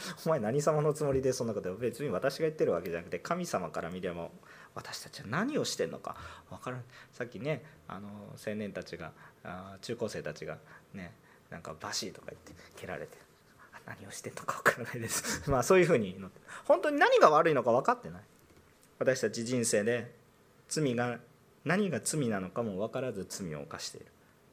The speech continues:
最も罪深いものであります。本来ならば罰を与えて裁けばいいんですけど、じゃあここに不都合が生じます。何が生じるか。裁くと、その裁きが正当に下ると、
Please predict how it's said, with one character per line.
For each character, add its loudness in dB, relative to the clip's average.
最 -2
も 0
罪 -6
深 -8
い -8
も -14
の -14
で -12
あ -12
り -20
ま -18
す。 -20
本 12
来 10
な 8
ら 8
ば 8
罰 10
を 12
与 10
え 8
て 6
裁 10
け 6
ば 10
い 8
い -2
ん -2
で 2
す -6
け 2
ど、 4
じ 4
ゃ 10
あ 4
こ -8
こ 12
に 8
不 -2
都 4
合 12
が 8
生 4
じ -2
ま -2
す。 -6
何 2
が 4
生 2
じ -2
る -4
か。 -8
裁 2
く -12
と、 0
そ 0
の 2
裁 4
き -2
が 2
正 4
当 0
に 0
下 -2
る -4
と、 -2